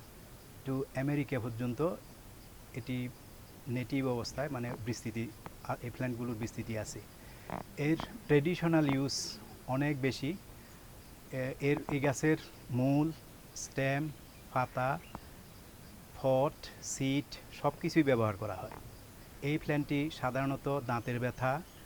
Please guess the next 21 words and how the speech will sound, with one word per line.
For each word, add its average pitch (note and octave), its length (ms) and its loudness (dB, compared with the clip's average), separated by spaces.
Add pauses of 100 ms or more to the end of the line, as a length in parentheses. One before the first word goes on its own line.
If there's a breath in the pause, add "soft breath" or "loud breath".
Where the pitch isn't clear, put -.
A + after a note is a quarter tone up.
(260)
মাথা B2 380 0
ঘুরানো, B2+ 460 4 (520)
ডায়াবেটিস B2 760 0 (720)
এবং B2 380 -2
gastrointestinal C3 880 2
ডিসঅর্ডারে A#2+ 640 2 (180)
ব্যবহার A2 300 0
করা G2 240 -4
হয়। G2+ 120 -8 (280)
এর C#3+ 160 4
ডাইভার্স D3+ 580 8
বায়োলজিক্যাল C#3 560 10
অ্যাক্টিভিটিস B2 600 4
রয়েছে, A2 320 2 (280)
যেমন B2 460 4 (160)
অ্যান্টিমাইক্রোবিয়াল, B2+ 1000 6 (220)
অ্যান্টি C3 360 4
ইনফ্ল্যামেটরি, A#2 760 4
অ্যান্টিঅক্সিডেন্ট, B2+ 920 2 (340 loud breath)
অ্যান্টি C3 360 4
ক্যান্সার, A#2 440 2